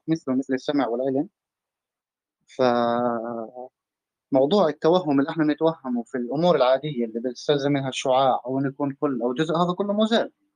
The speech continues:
طالما إنه متفقين على إنها صفة انكشاف، لكن إذا بدنا نغير أو بدنا،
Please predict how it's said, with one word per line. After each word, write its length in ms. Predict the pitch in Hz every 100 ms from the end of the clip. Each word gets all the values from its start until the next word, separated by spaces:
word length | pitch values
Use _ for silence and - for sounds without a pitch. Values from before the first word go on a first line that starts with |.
| _ _ _ _ _ _
طالما 280 | - 170 175
إنه 140 | 175 165
متفقين 440 | 160 175 - 196
على 160 | 156 160
إنها 120 | 156
صفة 260 | 190 180 -
انكشاف، 460 | 170 175 165 147 107 _ _ _ _ _ _ _ _ _ -
لكن 240 | 147 156
إذا 120 | 156
بدنا 240 | 147 143 156
نغير 500 | 156 214 165 160 151
أو 160 | 143
بدنا، 300 | 131 135 139